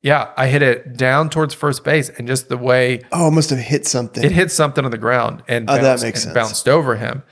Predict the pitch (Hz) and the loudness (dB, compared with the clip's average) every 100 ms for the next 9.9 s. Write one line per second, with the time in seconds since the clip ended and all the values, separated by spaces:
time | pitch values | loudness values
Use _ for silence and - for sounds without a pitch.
0 | - 110 _ - 123 - 127 110 - - | -20 -20 _ -4 -2 0 0 0 -6 -10
1 | - 160 143 - 151 143 120 135 139 135 | -2 0 0 -2 0 2 4 2 2 2
2 | 127 127 127 101 - 113 131 127 113 113 | 2 2 0 0 0 2 4 2 0 0
3 | 120 113 87 76 117 127 127 127 131 127 | 0 0 -2 -6 -8 -2 0 2 0 2
4 | 135 117 117 113 127 113 113 110 127 123 | 0 0 -2 0 0 -2 -4 -6 -4 -4
5 | 123 117 120 110 120 113 113 - 117 113 | -2 -2 -4 0 0 0 -2 0 2 2
6 | 110 113 117 110 - - 139 151 117 - | 0 -2 -2 -4 -4 0 2 2 0 0
7 | 120 117 113 101 - - - 123 113 110 | -2 -2 -4 -6 -6 -6 -2 0 0 -2
8 | 113 123 - 104 - 104 113 - - 196 | -4 -6 -8 -10 -10 -10 -8 -8 -8 -8
9 | 170 131 127 113 104 113 123 127 | -2 2 2 0 -2 -6 -8 -10